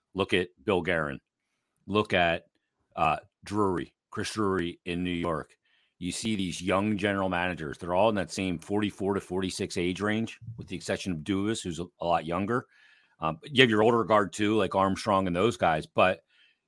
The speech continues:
you see a lot of the young guy. Greer gets the job in San Jose. And I think that teams are recognizing that to build a today's type N H L roster, you have to have somebody that knows today's type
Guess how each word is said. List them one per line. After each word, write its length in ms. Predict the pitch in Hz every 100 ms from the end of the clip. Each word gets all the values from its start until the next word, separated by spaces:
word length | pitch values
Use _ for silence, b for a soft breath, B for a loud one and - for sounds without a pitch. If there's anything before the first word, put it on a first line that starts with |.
| -
you 140 | 98
see 240 | - 113
a 80 | 104
lot 300 | 92 92 101
of 100 | 104
the 80 | 98
young 160 | 95 95
guy. 80 |
Greer 400 | 80 - 104 104
gets 220 | 95 98 -
the 120 | 98
job 440 | 82 92 87 85
in 120 | 82
San 160 | 76 90
Jose. 560 | 90 80 90 90 104 110 _ _ _ _ _ _
And 360 | 90 92 90 90 _
I 100 | 95
think 280 | 92 127 -
that 260 | 110 - -
teams 340 | 117 110 92
are 80 | 95
recognizing 880 | 85 98 - 92 90 82 80 85
that 220 | 80 80 -
to 100 | 87
build 480 | 69 101 95 98 - -
a 160 | 85 80
today's 800 | - 80 78 92 95 92 - - _
type 260 | - 92 82
N 120 | 87
H 240 | 90 82 -
L 160 | 82
roster, 500 | 78 80 85 - 104 b b b
you 100 | -
have 200 | - 98
to 80 | -
have 180 | 82 85
somebody 600 | - 95 92 85 82 78 _ _ _
that 160 | 80 80
knows 520 | 90 95 92 90 -
today's 580 | - 95 87 85 80 -
type 340 | - 85 78